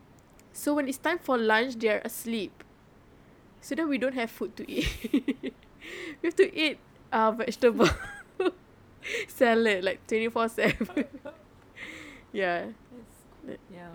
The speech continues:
Speaker 1: yeah, it's a struggle, I
Speaker 2: But
Speaker 1: think.
Speaker 2: I guess it depends on, I, number of things, like, how big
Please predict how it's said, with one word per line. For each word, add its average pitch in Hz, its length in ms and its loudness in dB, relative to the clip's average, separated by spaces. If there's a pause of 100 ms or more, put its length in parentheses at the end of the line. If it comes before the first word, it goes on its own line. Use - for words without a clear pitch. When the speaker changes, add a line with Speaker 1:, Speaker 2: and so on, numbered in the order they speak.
(120)
Speaker 1:
yeah, - 160 -10
it's - 140 -6
a 285 40 -6
struggle, 185 640 -2
I - 100 -8
Speaker 2:
But - 120 -12
Speaker 1:
think. - 360 -16 (240)
Speaker 2:
I 233 100 -8
guess 392 200 -12
it 202 80 -12
depends 208 400 -10
on, 175 180 -14
I, 180 140 -14 (680)
number 170 300 -16
of 170 240 -16 (240)
things, 180 480 -14
like, - 100 -16 (140)
how 196 400 2 (560)
big 214 160 0